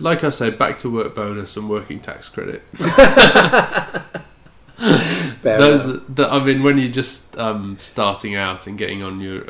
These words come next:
Speaker 1: own two feet, those are, those are what's gonna help you, and that's what it's there for. That's its point, to get you off the unemployment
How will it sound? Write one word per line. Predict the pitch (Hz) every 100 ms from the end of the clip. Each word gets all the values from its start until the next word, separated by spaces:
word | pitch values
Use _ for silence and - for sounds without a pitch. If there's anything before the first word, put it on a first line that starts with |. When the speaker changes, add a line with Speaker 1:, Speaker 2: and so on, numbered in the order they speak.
| -
Speaker 1:
own | 92 101
two | - 87
feet, | - - 78 -
those | 50 50 -
are, | - -
those | - - -
are | -
what's | - -
gonna | - 80 98
help | 101 - 107
you, | 98 98 - - - _
and | - 104 101 98 - 107 -
that's | - - -
what | 117 110
it's | 98
there | - 95 120
for. | - - -
That's | 90 - - -
its | - -
point, | - 113 107 -
to | -
get | 107 -
you | 107 107 104
off | 110 - - - - _
the | 113 107 98 98 98 - - - _
unemployment | 117 110 101 - 110 107 101 92